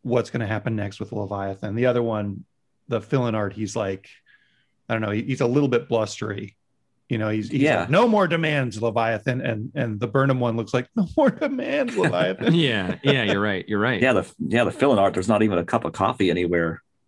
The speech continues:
Speaker 2: nearby. <laughs> I mean,
Speaker 1: Yeah,
Speaker 2: to
Speaker 1: no,
Speaker 2: be s-
Speaker 1: no blood vessels in the eyeballs. <laughs> Like,
Speaker 2: Yeah.
Speaker 3: I think, I think the point is, if you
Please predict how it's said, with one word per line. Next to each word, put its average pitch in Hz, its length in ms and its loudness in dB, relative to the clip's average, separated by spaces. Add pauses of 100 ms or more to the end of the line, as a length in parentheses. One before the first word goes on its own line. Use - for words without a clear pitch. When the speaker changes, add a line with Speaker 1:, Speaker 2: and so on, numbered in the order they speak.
(140)
Speaker 2:
nearby. 92 580 2
<laughs> - 40 -16
I 117 60 2
mean, 110 260 -2
Speaker 1:
Yeah, 143 180 0
Speaker 2:
to - 20 0
Speaker 1:
no, 147 140 2
Speaker 2:
be 156 60 6
s- 147 80 0
Speaker 1:
no 147 140 4
blood 131 320 2
vessels 139 440 2
in 143 80 4
the 135 140 4
eyeballs. 139 760 2
<laughs> - 20 -6
Like, 131 200 2
Speaker 2:
Yeah. 107 320 2 (100)
Speaker 3:
I 190 100 4
think, 269 340 -2 (100)
I 185 60 2
think 320 220 -2
the - 80 2
point 196 320 2
is, 175 180 4
if 147 200 0
you 208 420 0